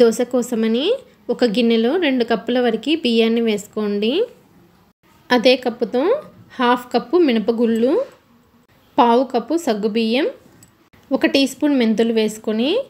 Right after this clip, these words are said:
రెండు మూడు సార్లు శుభ్రంగా కడగండి. ఇలా శుభ్రంగా కడిగిన తర్వాత మళ్ళీ ఫ్రెష్ వాటర్ని వేసుకొని పప్పులు బియ్యాన్ని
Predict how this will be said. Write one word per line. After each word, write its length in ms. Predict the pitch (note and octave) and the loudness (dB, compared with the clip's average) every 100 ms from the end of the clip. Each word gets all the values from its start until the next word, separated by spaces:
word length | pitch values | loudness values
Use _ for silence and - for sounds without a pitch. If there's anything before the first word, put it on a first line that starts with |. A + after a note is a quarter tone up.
| _ _ - | _ _ 0
రెండు 200 | A#3 A#3+ B3 | 2 2 2
మూడు 160 | A#3 A#3 | 0 0
సార్లు 340 | A#3+ A3 A3 E4+ G#4 | 0 0 0 0 0
శుభ్రంగా 520 | G#3 F#3 A3+ A3 C4 C#4+ | -4 0 0 2 0 0
కడగండి. 640 | A#3 G#3 G#3 G3+ G3 G#3+ F4 C5+ - _ _ _ _ _ - _ _ C4+ | -2 0 -2 -2 -2 0 -2 -4 -10 _ _ _ _ _ -20 _ _ 2
ఇలా 160 | C4+ F#4+ | 2 2
శుభ్రంగా 440 | - A3 A#3+ B3 D4 C4+ | -4 0 0 2 0 0
కడిగిన 320 | G#3+ A3+ A#3+ A#3+ | -2 0 -2 -2
తర్వాత 400 | A3 G#3 G3 B3 C#4+ B4+ C5+ - _ - A3+ | -2 -4 -6 -4 -4 -4 -8 -20 _ -4 0
మళ్ళీ 180 | A#3 B3 | 2 2
ఫ్రెష్ 240 | A3+ G#3+ - | 0 -4 -2
వాటర్ని 380 | A#3 A3 A3+ A3 G#3+ | -2 0 -2 -2 -2
వేసుకొని 500 | G#3 - G#3+ G#3+ D4 C#5+ - - _ - _ _ _ - - - - - | -6 -6 -4 -2 -2 -4 -8 -20 _ -20 _ _ _ -20 -20 -20 -4 0
పప్పులు 340 | A#3 B3+ C4 A#3 | 0 2 2 2
బియ్యాన్ని 520 | A3+ A3 G#3 G#3+ C#4 | 0 0 0 -2 -2